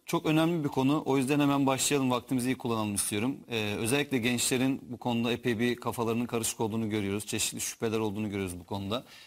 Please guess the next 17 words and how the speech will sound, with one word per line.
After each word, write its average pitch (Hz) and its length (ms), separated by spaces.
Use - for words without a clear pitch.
Kur'an'ın 160 400
Allah'tan 156 540
geldiğinin 143 720
delilleri 135 640
olarak 127 420
bir 143 60
on 160 140
iki 139 280
başlık 131 380
belirledik 98 300
ama 139 320
vaktimiz 127 400
olursa 113 340
diğerlerini 117 440
de 110 40
konuşuruz. 127 600
Hocam, 170 320